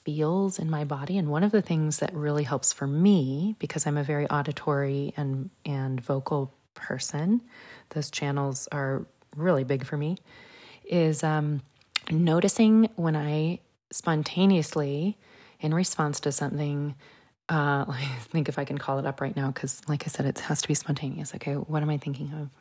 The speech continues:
Hmm, something nice. You know, it's hard to manufacture, but it's, um, a sound like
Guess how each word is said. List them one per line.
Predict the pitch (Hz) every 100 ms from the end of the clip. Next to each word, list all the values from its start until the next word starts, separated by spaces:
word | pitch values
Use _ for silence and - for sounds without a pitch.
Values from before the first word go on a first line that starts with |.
| -
Hmm, | 185 - _ _ _ _
something | - - 156
nice. | 147 135 135 - - _ _ _ _ _ _ _ _ _ _ _ _ _ _ _ _ _ _ _ _ _ _ -
You | 151
know, | 147
it's | -
hard | 139 143
to |
manufacture, | 147 143 135 143 - 175 190
but | 165 -
it's, | 160 - -
um, | 160 147 -
a |
sound | 147 - 151 156 151
like | 147 143